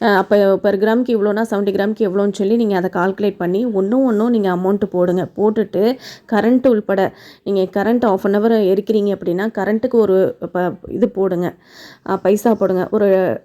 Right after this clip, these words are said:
டென்னோ என்னமோ, அந்த மாதிரி. So, இன்க்ளூட் எல்லாமே நீங்க பைசா போட்டு எவ்வளோ வருதோ, அதை அப்படியே டபுள் ஆக்குங்க.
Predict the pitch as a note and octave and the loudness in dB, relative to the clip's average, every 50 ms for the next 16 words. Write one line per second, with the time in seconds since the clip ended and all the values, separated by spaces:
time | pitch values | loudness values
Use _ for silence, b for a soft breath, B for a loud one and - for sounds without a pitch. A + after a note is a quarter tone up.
0 | - - - G3+ G3 G3+ G3+ F#3+ G3 G3+ - B B B B B B B B - | -10 -4 -2 -2 0 0 0 0 0 -2 -2 B B B B B B B B -4
1 | G#3+ G#3+ G#3+ G3 G3 - - _ _ - G#3 A3 A3 A3+ A3 A3 A3+ A3 A3+ - | -2 0 0 0 0 -2 -6 _ _ -4 -2 0 2 2 4 4 4 2 2 0
2 | - - - - - A#3+ A3+ A3 G#3+ G3+ G3+ A3 A#3+ A#3 - C#4 D4 C#4 C4+ G#3+ | -2 -12 -8 0 2 4 4 4 2 2 2 2 2 0 0 0 0 0 0 0
3 | G3 G3 G3 G#3 A3 A3+ B3 C4 C4+ C4+ C4 B3+ C4 C4+ C4 B3 G#3+ G#3 - G3 | 0 0 2 2 0 0 0 0 0 0 0 0 2 2 2 0 0 -2 0 -2
4 | G3 G3+ G3 - A3+ G#3+ G#3 F#3+ F#3+ F#3 - G3+ A3 A#3 A3+ G#3 G#3 G3 F#3 F3+ | -2 -2 0 0 -2 -2 -2 -2 -4 -4 -2 0 0 0 2 2 0 0 0 2
5 | A3 A#3 B3 B3+ A#3+ A3 G3 F3 F3+ F3 F3 G3+ G#3 A3+ A3+ G3+ G3 F#3 F3 - | 2 2 2 2 2 0 0 0 -2 -2 -2 0 0 0 0 0 -2 -2 -2 -2
6 | G3+ G#3 A3+ G#3+ F#3+ F3+ F#3+ F3+ A3 A3 A3 G#3 G3 G3+ F#3+ F3 F3 E3+ - | 0 0 0 0 0 0 0 0 2 2 0 0 -2 -4 -4 -4 -4 -4 -4